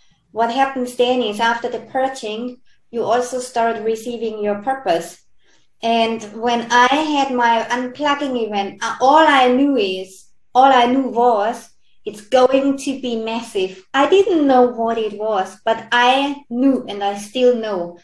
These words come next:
it's going to be massive. And now I see how the work is going to look like, because also you receive the work. Everything is being created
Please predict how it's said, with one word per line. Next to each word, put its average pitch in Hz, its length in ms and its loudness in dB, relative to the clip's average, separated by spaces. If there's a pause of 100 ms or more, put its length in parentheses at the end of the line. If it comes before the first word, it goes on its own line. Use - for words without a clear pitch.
(500)
it's 220 160 -8
going 247 520 2
to 233 220 -10
be 214 160 -10
massive. 202 680 -8
And 226 160 -6
now 247 240 4
I 226 640 0
see 254 440 -6
how 214 300 -2
the 208 80 -4
work 220 340 -4
is 208 120 -10
going 208 320 -6
to 214 160 -12
look 269 220 -10
like, 262 360 -4 (360)
because 233 380 -6
also 240 460 0
you 214 320 -10
receive 277 720 -6
the 208 140 -4
work. 220 480 -4 (340)
Everything 311 960 -2
is 233 140 -10
being 277 340 -2
created 247 800 -4